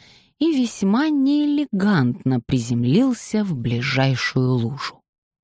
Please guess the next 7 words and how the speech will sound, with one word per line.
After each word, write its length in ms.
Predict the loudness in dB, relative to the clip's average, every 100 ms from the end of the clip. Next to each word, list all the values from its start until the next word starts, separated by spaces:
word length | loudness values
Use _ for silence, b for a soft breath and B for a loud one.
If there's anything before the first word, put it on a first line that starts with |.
| _ _ _ _ -2
Без 200 | 0 0
тени 400 | 0 2 2 2
раздумья 840 | 2 0 -2 0 2 2 0 -2 B B B 0
Пенелопа 560 | 4 4 2 0 0
бросилась 680 | 2 2 2 0 -2 -2 -4 -4
к 60 |
нему, 440 | 0 2 4 2